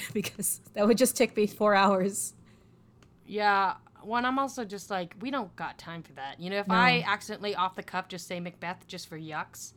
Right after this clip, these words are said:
Speaker 1: Yeah.
Speaker 2: and, like, then I have to pause rehearsal to
Speaker 1: God
Speaker 2: date
Speaker 1: help your
Speaker 2: to go
Speaker 1: soul.
Speaker 2: take a frickin' lap,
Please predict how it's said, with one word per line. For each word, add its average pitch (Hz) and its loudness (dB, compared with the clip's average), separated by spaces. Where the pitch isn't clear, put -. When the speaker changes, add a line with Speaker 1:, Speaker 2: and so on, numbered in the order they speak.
Speaker 1:
Yeah. 160 -8
Speaker 2:
and, 180 -8
like, 165 -8
then 208 -2
I 214 0
have 202 -6
to - -8
pause 190 -2
rehearsal 180 -6
to 180 -14
Speaker 1:
God 190 4
Speaker 2:
date 233 6
Speaker 1:
help 254 6
your 196 0
Speaker 2:
to - -4
go 196 6
Speaker 1:
soul. 175 -2
Speaker 2:
take - -6
a - -20
frickin' 180 -10
lap, 170 -2